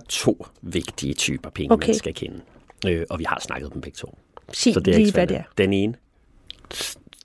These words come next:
Speaker 1: penge skabt af Nationalbanken,
Speaker 2: Mm.
Speaker 1: i dit hoved, kontanter.
Speaker 2: Ja.
Speaker 1: Penge skabt af en bank i en computerskærm,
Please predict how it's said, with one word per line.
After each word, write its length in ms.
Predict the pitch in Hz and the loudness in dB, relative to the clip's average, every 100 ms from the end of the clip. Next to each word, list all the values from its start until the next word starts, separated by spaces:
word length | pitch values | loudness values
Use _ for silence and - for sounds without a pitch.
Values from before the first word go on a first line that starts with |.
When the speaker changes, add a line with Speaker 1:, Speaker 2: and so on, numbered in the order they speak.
| - | -8
Speaker 1:
penge 320 | - 107 139 | 0 2 2
skabt 320 | - 98 - | 0 -2 0
af 60 | 113 | -2
Nationalbanken, 1000 | 98 - 90 117 - 175 175 143 - 139 - | -2 -2 -2 0 -2 -2 -4 -6 -10 -12 -4
Speaker 2:
Mm. 180 | 226 208 | -2 4
Speaker 1:
i 20 | |
dit 140 | 135 | 4
hoved, 320 | 127 123 120 131 _ | 6 4 4 0 _
kontanter. 460 | - 139 - - - - - | -2 0 0 -4 -12 -6 -2
Speaker 2:
Ja. 100 | 226 _ _ - - _ _ _ | -2 _ _ -20 -20 _ _ _
Speaker 1:
Penge 280 | - 101 107 | 0 0 0
skabt 360 | - 87 - 104 | -2 -2 -2 -6
af 40 | |
en 100 | 95 | -4
bank 280 | 92 90 - _ _ _ | -2 -4 -6 _ _ _
i 60 | 98 | -10
en 60 | 90 | -8
computerskærm, 580 | - 151 202 - 127 | 2 4 4 2 -2